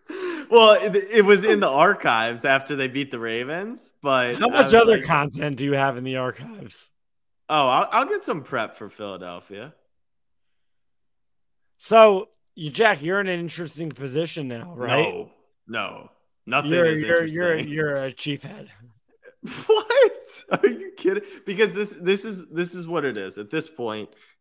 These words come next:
Speaker 2: Given Lamar's status of the last two seasons, um, you know, unfortunately knocking him out of the playoffs and not having a ring up until this point,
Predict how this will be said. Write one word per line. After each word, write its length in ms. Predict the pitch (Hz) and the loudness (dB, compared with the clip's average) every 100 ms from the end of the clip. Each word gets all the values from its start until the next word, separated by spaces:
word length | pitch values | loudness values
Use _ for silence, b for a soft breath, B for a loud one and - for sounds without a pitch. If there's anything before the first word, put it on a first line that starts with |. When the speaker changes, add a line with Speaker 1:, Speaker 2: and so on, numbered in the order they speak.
| _ | _
Speaker 2:
Given 300 | - 147 156 | -2 0 0
Lamar's 400 | 147 135 123 120 | -4 -4 -2 -2
status 500 | 117 117 104 101 107 | -6 -6 -4 -4 -8
of 120 | 110 101 | -12 -12
the 80 | |
last 500 | 104 101 101 - - | -8 -8 -8 -12 -18
two 160 | - 117 | -14 -12
seasons, 800 | - 107 101 107 104 98 92 - - | -12 -12 -12 -12 -14 -14 -18 -20 -10
um, 500 | 104 101 92 92 76 | -8 -8 -8 -12 -12
you 100 | 107 | -10
know, 200 | 101 92 | -6 -6
unfortunately 640 | 104 117 117 110 110 104 104 | -8 -6 -6 -6 -10 -8 -4
knocking 340 | 101 98 - | -2 -2 -4
him 100 | 101 | -8
out 200 | 104 98 | -6 -4
of 60 | 101 | -6
the 60 | |
playoffs 680 | 98 104 95 98 92 90 - | -10 -8 -6 -4 -4 -6 -12
and 260 | 95 101 95 b b b | -8 -8 -8 b b b
not 200 | 143 143 | 2 4
having 260 | 139 131 123 | 4 2 0
a 40 | |
ring 280 | 110 117 113 | -2 -2 -2
up 140 | 110 | -6
until 260 | 104 - 110 | -8 -8 -6
this 220 | 104 98 | -6 -10
point, 340 | - 110 104 | -10 -8 -8